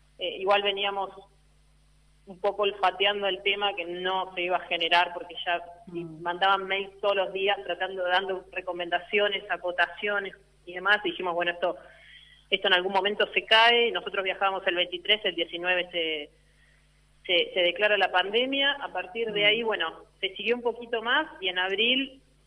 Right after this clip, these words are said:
Speaker 1: eh, ya a finales de marzo, la última semana de marzo y principios de abril empezamos con los Zoom. Y fue un desafío porque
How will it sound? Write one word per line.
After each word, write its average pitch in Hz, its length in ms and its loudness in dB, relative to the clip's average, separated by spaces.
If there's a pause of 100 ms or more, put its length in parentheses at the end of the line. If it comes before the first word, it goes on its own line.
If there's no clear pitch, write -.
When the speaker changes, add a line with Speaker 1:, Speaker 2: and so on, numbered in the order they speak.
Speaker 1:
eh, 170 400 0
ya 240 60 2
a 240 100 0
finales 240 360 2
de 226 100 0
marzo, 185 880 2
la 190 120 -2
última 220 300 -4
semana 202 240 -2
de 196 80 -2
marzo 208 580 -2
y 180 220 -4
principios 185 400 -4
de 196 60 4
abril 202 200 2
empezamos 190 380 -4
con 175 180 -6
los 165 160 -10
Zoom. 175 240 -8 (960)
Y 185 100 -6
fue 233 140 0
un 240 60 -2
desafío 262 720 2
porque 214 460 -4